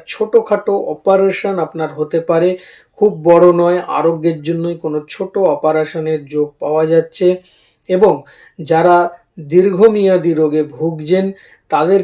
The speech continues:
কিন্তু আরোগ্যের জায়গায় রয়েছে এবং বিশেষত যারা কিডনি, প্রস্টেট এই ধরনের ঝামেলা নিয়ে রয়েছেন তাদের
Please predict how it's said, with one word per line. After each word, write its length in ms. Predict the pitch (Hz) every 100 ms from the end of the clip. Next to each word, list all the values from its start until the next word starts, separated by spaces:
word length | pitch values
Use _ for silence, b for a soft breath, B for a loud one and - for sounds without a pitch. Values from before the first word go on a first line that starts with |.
| 165
কিন্তু 260 | 165 147 151 139
আরোগ্যের 440 | 151 151 147 165 156 151
জায়গায় 360 | 151 156 175 170
রয়েছে 380 | 175 170 165 196 185
এবং 120 | 151 143 131
বিশেষত 520 | 147 - 233 - 220 220 220 175
যারা 200 | 156 151 147 - -
কিডনি, 480 | 175 170 160 185 190 190 _
প্রস্টেট 600 | - 156 - - 185 185 185 b b b b b _
এই 160 | 202 247 185
ধরনের 380 | 190 185 175 165 147 147
ঝামেলা 380 | 151 151 156 156 151
নিয়ে 160 | 147 147 147
রয়েছেন 380 | 151 160 180 220 247 B B B
তাদের 300 | 143 156 233